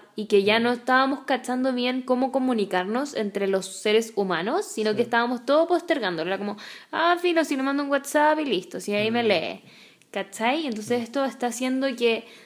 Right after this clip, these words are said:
Speaker 1: reevaluemos la manera en la que nos comunicamos porque el WhatsApp ahora ya no es suficiente, po.
Speaker 2: No.
Speaker 1: ¿Cachai? La gente ya casi, o sea, yo por WhatsApp hablo muy poco, como que por, con pocas personas, pero nos llamamos mucho.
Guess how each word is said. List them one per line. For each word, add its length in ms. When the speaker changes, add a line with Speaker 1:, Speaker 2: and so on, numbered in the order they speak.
Speaker 1:
reevaluemos 960
la 160
manera 260
en 60
la 120
que 100
nos 120
comunicamos 680
porque 240
el 60
WhatsApp 440
ahora 280
ya 120
no 100
es 60
suficiente, 460
po. 120
Speaker 2:
No. 120
Speaker 1:
¿Cachai? 320
La 100
gente 260
ya 160
casi, 300
o 80
sea, 140
yo 540
por 160
WhatsApp 380
hablo 260
muy 420
poco, 300
como 240
que 140
por, 320
con 200
pocas 240
personas, 440
pero 180
nos 140
llamamos 420
mucho. 440